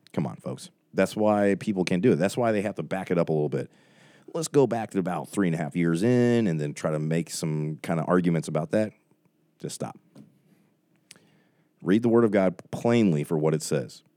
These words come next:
And I'm hoping this is helping you, because the second coming, when it talks about in Revelation chapter nineteen, verses eleven through twenty-one, you can read this verbatim of when he comes back and destroys the Antichrist and the false prophet. Verbatim.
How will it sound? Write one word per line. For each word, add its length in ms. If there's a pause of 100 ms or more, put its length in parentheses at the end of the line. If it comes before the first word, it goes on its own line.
(460)
And 100
I'm 160
hoping 300
this 220
is 140
helping 340
you, 100 (840)
because 340
the 100
second 460
coming, 480
when 100
it 80
talks 220
about 220
in 80
Revelation 440
chapter 280
nineteen, 540
verses 300
eleven 460
through 180
twenty-one, 800 (640)
you 140
can 220
read 300
this 360 (320)
verbatim 800 (160)
of 120
when 100
he 80
comes 240
back 240
and 80
destroys 460
the 100
Antichrist 500
and 140
the 60
false 220
prophet. 320 (640)
Verbatim. 480